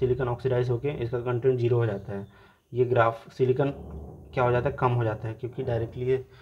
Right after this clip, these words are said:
तुरंत reaction कर लेता है oxygen से, क्योंकि इसकी affinity oxygen को लेके हाई होती है। दूसरा manganese, manganese भी remove होता है ऐसे, लेकिन कुछ देर जा, बाद जा कर के इसका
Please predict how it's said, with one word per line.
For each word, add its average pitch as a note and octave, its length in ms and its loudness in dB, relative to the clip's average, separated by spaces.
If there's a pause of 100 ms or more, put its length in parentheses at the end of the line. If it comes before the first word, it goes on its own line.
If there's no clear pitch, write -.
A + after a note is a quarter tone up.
(180)
तुरंत C#3+ 240 -2
reaction A#2+ 320 -2
कर A2+ 120 -2
लेता G#2+ 220 -6
है G2+ 60 -6
oxygen G#2 320 -8
से, F#2+ 140 -10
क्योंकि B2 340 -2
इसकी C3+ 280 -4
affinity B2 360 -4
oxygen B2 320 -4
को B2 80 -6
लेके A#2+ 200 -4
हाई B2 220 -2
होती A2+ 280 -2
है। G#2+ 160 -12 (680)
दूसरा C3 240 4
manganese, B2 520 0 (280)
manganese C3 380 4
भी C#3+ 100 2
remove C#3 200 2
होता C3+ 220 2
है A#2 80 6
ऐसे, D3 320 -2 (260)
लेकिन B2+ 200 0
कुछ C#3+ 220 -2
देर C#3 180 0
जा, B2+ 260 8
बाद B2+ 340 4
जा B2+ 140 2
कर C3 140 4
के C3+ 100 0
इसका C3 240 0